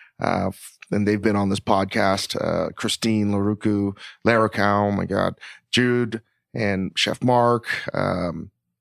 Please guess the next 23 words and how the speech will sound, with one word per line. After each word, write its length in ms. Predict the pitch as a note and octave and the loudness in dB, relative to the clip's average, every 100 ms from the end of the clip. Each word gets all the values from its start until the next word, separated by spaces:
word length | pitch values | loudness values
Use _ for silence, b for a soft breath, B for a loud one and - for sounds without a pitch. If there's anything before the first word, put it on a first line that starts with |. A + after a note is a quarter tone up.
| _ | _
but 500 | D3+ C#3 C3+ - - - _ _ | 6 6 4 0 -8 -12 _ _
it's 180 | C3 B2 | -2 -2
been 420 | - C#3 C3+ B2+ - - | 0 2 2 2 0 -2
weird 340 | A#2 C3 B2+ | 0 2 0
cross-training. 640 | - B2+ A#2 - F#2+ E2+ | 2 4 4 2 0 0
We've 160 | F#2+ G2+ | -4 0
had 180 | G#2+ G2+ | 0 0
people 220 | B2 G#2 | -4 -2
from 160 | A2 | 0
here 260 | A2+ A2+ A2 | 2 2 2
working 380 | G#2 A2+ A2 A2 | 2 0 0 -2
with 140 | G2+ | 0
them, 280 | G#2+ G2+ G#2 | 0 2 0
and 80 | G2 | 0
we've 140 | G2 | 0
had 220 | A2+ G2 - B B B _ - | 0 0 -4 B B B _ -2
teams 300 | B2+ A#2+ - | 0 2 2
from 180 | G#2+ | 2
L 180 | G#2+ G#2+ | 4 4
A 160 | A2+ G#2+ | 4 2
coming 300 | - G#2+ G#2 | 2 0 2
out 160 | G2+ | 0
here, 500 | G2+ B2 A2+ G#2+ G2+ | 0 0 2 2 0